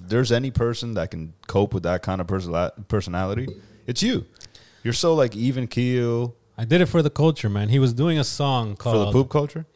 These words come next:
Speaker 2: No, for the hip hop culture.
Speaker 1: Okay.
Speaker 2: 'Cause he was doing a song called Fuck the Culture.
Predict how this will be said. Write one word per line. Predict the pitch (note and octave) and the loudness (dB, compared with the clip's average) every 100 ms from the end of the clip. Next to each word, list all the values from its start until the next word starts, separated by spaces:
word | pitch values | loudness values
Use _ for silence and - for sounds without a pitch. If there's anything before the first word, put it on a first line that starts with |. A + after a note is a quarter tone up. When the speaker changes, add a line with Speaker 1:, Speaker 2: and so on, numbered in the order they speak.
| - - | -20 -10
Speaker 2:
No, | E3 A#2 G2+ | -6 -6 -8
for | - A#2+ | -8 -8
the | A2 A2+ G2+ | -4 -2 0
hip | D3+ C#3 | -2 0
hop | G#2+ - | -2 -2
culture. | F#2 F2 F2+ | -6 -6 -6
Speaker 1:
Okay. | D#2+ - D2+ _ _ - | -6 -10 -20 _ _ 0
Speaker 2:
'Cause | |
he | A#2 | 2
was | B2 | 2
doing | B2 D#3+ | 4 2
a | C#3 | 2
song | C#3+ C3 | 0 -2
called | - G#2+ - | -2 -4 -2
Fuck | A#2+ G#2+ | -6 -6
the | - | -8
Culture. | - F#2 F2+ D#2 | -6 -6 -6 -16